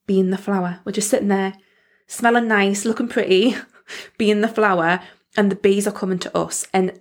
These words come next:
that sounds a hell of a lot easier than having to jump around looking for all the different flowers. Now, like I say, it's really important to recognise, and I'm gonna talk about this as we go through, that neither one of these is better than the other per se. A lot of it depends on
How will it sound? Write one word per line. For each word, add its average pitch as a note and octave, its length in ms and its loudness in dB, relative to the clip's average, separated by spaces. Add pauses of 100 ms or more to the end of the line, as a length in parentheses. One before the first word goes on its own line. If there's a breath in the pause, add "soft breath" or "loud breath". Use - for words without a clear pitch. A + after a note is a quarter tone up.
that G#3 520 -2 (640)
sounds F#3+ 340 -2
a F3+ 140 -4
hell C4 240 -2
of C#4+ 60 0
a D4 40 2
lot C#4 160 2
easier G#3 560 -2 (200 loud breath)
than G3+ 100 2
having G3 220 0
to G3 60 -6
jump G3 240 -2
around F3+ 520 -4 (180)
looking G3 380 0
for G3 100 -6
all F#3 160 0
the F3+ 80 -4
different F3+ 260 -6
flowers. E3 460 -6 (440 loud breath)
Now, A3 140 2
like C4 200 2
I C4+ 40 0
say, B3+ 160 0
it's F#3 140 0
really A3+ 160 0
important A#3 420 0
to - 80 -8
recognise, F#3+ 420 -2
and G3 60 -2
I'm F#3+ 40 0
gonna F#3+ 120 2
talk G3 200 -2
about G3 160 -2
this F#3 140 -6
as F#3 100 -6
we F#3+ 80 -2
go F#3 160 -2
through, F3+ 400 -4 (240 loud breath)
that - 260 0 (380)
neither A#3+ 300 4
one A#3+ 180 2
of A3+ 60 -4
these G#3+ 160 0
is G3 80 0
better G#3+ 300 0
than A#3 140 -4
the A#3+ 120 -6
other G#3 280 0
per A3 220 -4
se. G#3 600 -4
A A3 60 2
lot A#3 140 4
of A#3+ 60 -4
it C4 100 0
depends G#3+ 340 -4
on G3+ 280 0